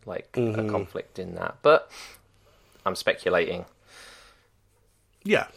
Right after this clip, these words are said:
Speaker 2: I mean, we're, we're, we're making it up. It's like Hollywood Insiders. We know what we're talking about.
Speaker 1: Yeah, yeah, yeah. Yeah, definitely. <laughs>
Speaker 2: Um, so, so, so right after this, we get,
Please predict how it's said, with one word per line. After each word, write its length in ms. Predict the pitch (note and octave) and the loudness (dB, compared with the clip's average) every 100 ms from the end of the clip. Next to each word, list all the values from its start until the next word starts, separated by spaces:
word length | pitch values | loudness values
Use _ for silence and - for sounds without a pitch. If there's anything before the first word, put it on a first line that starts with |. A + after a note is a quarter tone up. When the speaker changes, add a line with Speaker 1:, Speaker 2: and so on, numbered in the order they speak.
| - | -2
Speaker 2:
I 120 | C#3 | 2
mean, 200 | C3+ B2+ | 2 2
we're, 200 | A#2+ A2+ | 0 -2
we're, 260 | C3+ C#3+ B2+ | 0 0 2
we're 140 | C#3+ | 2
making 300 | C3+ A2 - | 4 2 -2
it 20 | - | -6
up. 140 | A#2 | -4
It's 80 | A#2 | -2
like 120 | B2 | -2
Hollywood 340 | - B2 A2 G#2 | 2 0 0 -4
Insiders. 520 | G#2 - G#2+ G#2+ G#2+ | -4 -4 -4 -6 -4
We 80 | C#3+ | -2
know 80 | G#2+ | -2
what 100 | - | -4
we're 60 | |
talking 320 | A#2 A2+ - G#2+ | -8 -10 -10 -10
about. 180 | A2 | -2
Speaker 1:
Yeah, 120 | A2 C#3+ | 6 8
yeah, 120 | C3 | 6
yeah. 180 | A#2+ - - | 2 -2 0
Yeah, 180 | - F#2 | 2 4
definitely. 480 | C#3 - A#2 - - C#3+ A#2+ | 2 -2 -8 -10 -8 -6 -2
<laughs> 240 | B2+ - | -2 -2
Speaker 2:
Um, 460 | A2+ G#2 G#2 G#2+ A2 - _ _ - - - - - _ _ A#2+ | -4 -4 -6 -8 -10 -14 _ _ -20 -20 -20 -20 -20 _ _ -8
so, 200 | B2+ - | -6 -4
so, 260 | C3+ C3 A2+ | 0 0 0
so 160 | - A#2 | -2 -2
right 240 | B2+ F3+ | 4 4
after 320 | C3 A2+ - | 6 4 0
this, 320 | A2+ A2 - | -2 -2 -4
we 80 | G#2+ | -8
get, 400 | G#2 A2+ A2 - | -6 -6 -4 -6